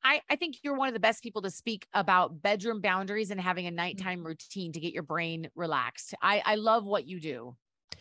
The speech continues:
Speaker 2: Well, thank you. I was made fun of. I have been made fun of for years about this, and I have become very militant about my sleep. I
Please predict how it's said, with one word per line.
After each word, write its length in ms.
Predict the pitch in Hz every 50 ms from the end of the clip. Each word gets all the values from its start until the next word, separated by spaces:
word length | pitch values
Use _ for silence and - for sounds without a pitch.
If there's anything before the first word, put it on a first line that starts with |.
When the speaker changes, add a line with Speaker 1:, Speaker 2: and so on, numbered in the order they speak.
| - _ _ _ _
Speaker 2:
Well, 160 | - 262 269 262
thank 320 | - 320 311 294 226 247
you. 160 | 262 240 240
I 300 | - 208 247 269 285 294
was 200 | 277 262 233 202
made 240 | 233 262 262 254 190
fun 220 | - 254 247 240
of. 120 | 233 214 190
I 140 | 147 254 294
have 100 | 294 240
been 160 | 254 247 240
made 220 | 247 233 220 190
fun 160 | - 240 233
of 160 | 226 220 196 -
for 80 | 208
years 460 | 190 180 175 196 220 233 233 220 180
about 260 | 202 185 165 170 165 -
this, 220 | 175 170 170 -
and 100 | 214 220
I 60 | 214
have 400 | 185 - 196 220 254 277 269 233
become 280 | 240 262 - 277 262 240
very 220 | 220 226 226 226
militant 640 | 214 202 202 214 233 262 247 - 320 320 311 - - - - - - -
about 320 | 208 196 240 233 214 -
my 140 | 214 233 233
sleep. 440 | 220 - - 254 254 220 180 - - - - - - _
I 380 | - 226 233 247 269 285 302 285